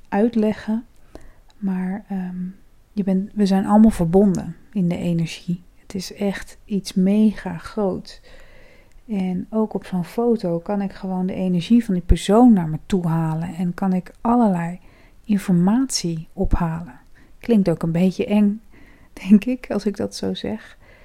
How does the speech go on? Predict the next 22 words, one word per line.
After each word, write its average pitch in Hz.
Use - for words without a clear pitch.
Maar 196
wel 233
als 226
ik -
echt -
focus 240
en -
ook 220
als -
die 185
persoon 180
er 160
open 180
voor -
staat. -
Ik -
moet 185
ook 190
even -
om 180
toestemming 170
vragen. 165